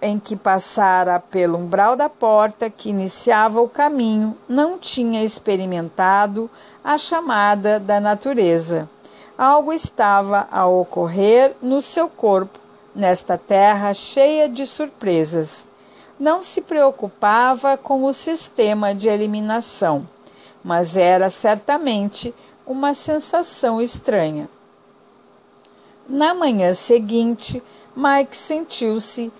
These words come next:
cheio de energia. Pequeno almoço, fruta fresca e diversos pães, saboreando o incrível sabor dos magníficos alimentos. Examinou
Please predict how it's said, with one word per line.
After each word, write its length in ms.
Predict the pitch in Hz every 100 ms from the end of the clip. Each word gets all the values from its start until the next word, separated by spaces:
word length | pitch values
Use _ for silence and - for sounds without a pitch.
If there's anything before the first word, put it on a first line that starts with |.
| -
cheio 520 | - - 311 320 330
de 120 | 277 294
energia. 800 | 302 311 285 - 170 156 151 - - - - - - -
Pequeno 420 | 269 - 294 294
almoço, 800 | 294 277 254 254 262 - 269 269 - - _
fruta 480 | - 233 214 214 214
fresca 760 | - 226 220 220 - - 214 -
e 120 | -
diversos 720 | 277 302 254 240 233 - 262 -
pães, 680 | - 170 151 147 - - - - - -
saboreando 1160 | - - 196 185 196 196 226 269 285 285 285 -
o 160 | 262 269
incrível 580 | 277 262 277 294 294
sabor 720 | 294 - 320 330 220 202 196 202 - - -
dos 320 | 233 254 240
magníficos 1160 | 214 190 190 208 262 294 294 - 294 277 - -
alimentos. 1000 | 254 247 247 180 151 151 - 147 - - - - - - -
Examinou 920 | 214 208 208 214 214 240 277 311